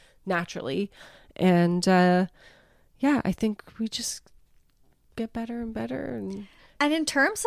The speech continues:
Speaker 2: of writing a book, so here's the funny thing about this, and here's the funny thing about timing. Uh, we didn't really talk too much about this, and we didn't advertise this at all, but we've actually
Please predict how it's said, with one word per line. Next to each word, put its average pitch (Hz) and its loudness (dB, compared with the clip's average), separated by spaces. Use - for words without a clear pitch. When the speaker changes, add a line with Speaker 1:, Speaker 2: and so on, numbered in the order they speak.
Speaker 2:
of 285 -8
writing 208 0
a 208 -2
book, 196 -2
so - 0
here's 339 0
the 339 2
funny 220 2
thing 208 -2
about 190 0
this, 180 -2
and 202 0
here's 262 4
the 277 0
funny 214 0
thing 202 -2
about 185 -2
timing. 185 -2
Uh, 190 2
we 247 6
didn't 381 2
really 226 6
talk 196 0
too 220 0
much 208 2
about 190 2
this, 185 0
and 202 -2
we 196 -2
didn't 269 2
advertise 190 0
this 185 -4
at 190 -2
all, 185 0
but - 0
we've 262 0
actually 302 2